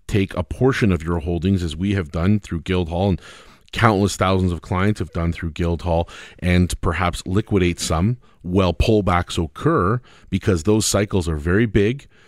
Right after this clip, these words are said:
and give us or afford us opportunity. But let's look at the next point.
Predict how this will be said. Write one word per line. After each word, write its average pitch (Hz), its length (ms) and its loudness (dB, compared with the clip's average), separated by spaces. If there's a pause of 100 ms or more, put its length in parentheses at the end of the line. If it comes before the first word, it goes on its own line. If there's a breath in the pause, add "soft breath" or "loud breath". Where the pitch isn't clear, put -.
(140 soft breath)
and 90 280 0
give 110 260 2
us 98 300 -2
or 82 240 0
afford 104 440 0
us 90 200 -2
opportunity. 85 640 0
But 95 300 0 (360 loud breath)
let's 170 280 2
look 170 160 2
at 156 100 -2
the 135 120 4
next 156 280 2
point. - 440 -4